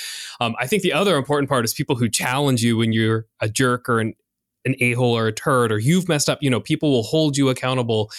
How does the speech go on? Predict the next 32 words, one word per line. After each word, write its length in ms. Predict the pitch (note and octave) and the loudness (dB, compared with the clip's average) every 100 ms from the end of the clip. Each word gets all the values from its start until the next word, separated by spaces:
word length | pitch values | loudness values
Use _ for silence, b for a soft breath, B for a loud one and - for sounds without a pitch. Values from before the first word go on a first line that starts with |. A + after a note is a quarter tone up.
| B B | B B
You 140 | G#3+ | -2
can 160 | E4 C#4 | 0 0
find 340 | C4 G3+ G3+ | 0 0 2
that 180 | D3+ C3 | 0 0
in 120 | C3 | 0
your 100 | B2+ B2 | 0 0
family 340 | A#2+ A#2+ A2+ | 0 2 0
of 80 | A2 | 0
choice. 200 | D3 - | 0 0
And 60 | D#3 | -2
that's 160 | A#3+ | 0
what 80 | A#3+ | 0
I 60 | F#3 | 2
mean 160 | D3 | 2
when 100 | B2+ | 0
I 80 | C3 | -2
say 200 | C#3+ C#3+ | 0 0
that, 220 | B2+ B2 | 0 0
like, 200 | A2+ A2 | -4 -2
you 60 | B2+ | 0
know, 100 | A#2+ | 0
I 80 | A#2+ | -2
have 100 | A#2 | -4
a 60 | |
Friendsgiving, 880 | A2+ B2 A#2+ A2 B2 B2+ A2+ G#2 G#2 B B - | -2 0 2 2 2 2 0 0 -4 B B -6
it's 220 | C3 - | -2 2
me 160 | F3 F3 | 2 2
inviting 400 | D3+ D3+ C#3+ C#3 | 2 0 0 -2
the 80 | |
people 380 | C3+ C#3+ C3 A#2+ | 0 -2 0 0
who 160 | C3 A#2+ | 2 2
are 220 | A#2+ | 2